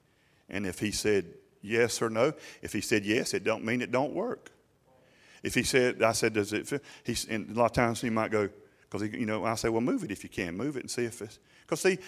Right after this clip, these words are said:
Jesus prayed for a guy, I'll talk about it next Sunday. He prayed for a guy and said, uh,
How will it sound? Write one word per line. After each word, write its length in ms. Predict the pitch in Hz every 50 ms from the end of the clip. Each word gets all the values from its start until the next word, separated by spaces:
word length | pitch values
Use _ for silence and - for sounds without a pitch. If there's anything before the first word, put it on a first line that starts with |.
| - -
Jesus 360 | - - 202 196 170 147 -
prayed 260 | - - 190 202 175
for 180 | - - 123 117
a 40 | 113
guy, 160 | 117 127 135
I'll 140 | 143 143 135
talk 240 | - 156 147 - 143
about 180 | 123 131 120
it 40 | -
next 160 | 143 127 - -
Sunday. 180 | 160 143 131
He 60 | 131
prayed 240 | - - 170 180 170
for 80 | - 127
a 40 | 120
guy 140 | 131 131
and 80 | 131 127
said, 220 | - 131 127 123
uh, 160 | 110 104 104